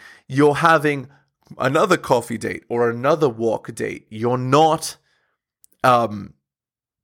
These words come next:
you're not taking her to dinner. You're not taking her to a movie or anything like that. So what you could do if you want to progress a little bit slower is, is this. First date, coffee or a walk,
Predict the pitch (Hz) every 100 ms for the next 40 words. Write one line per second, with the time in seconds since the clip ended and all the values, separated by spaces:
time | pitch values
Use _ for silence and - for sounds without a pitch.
0 | _ _ _ _ - 131 120 135 139 160
1 | - - 147 135 135 110 113 123 117 113
2 | 127 - 143 139 131 120 - 117 123 113
3 | 113 113 95 113 110 113 113 110 107 95
4 | - 98 - _ _ _ - _ _ _
5 | - 170 131 - 131 156 160 - 285 220
6 | 147 131 - 135 143 139 127 139 135 127
7 | 123 117 107 - 151 127 107 107 117 123
8 | 127 107 127 113 - - _ _ _ -
9 | _ _ - - 151 170 180 - 117 131
10 | 127 - _ - 131 120 131 123 120 113
11 | 107 101 - -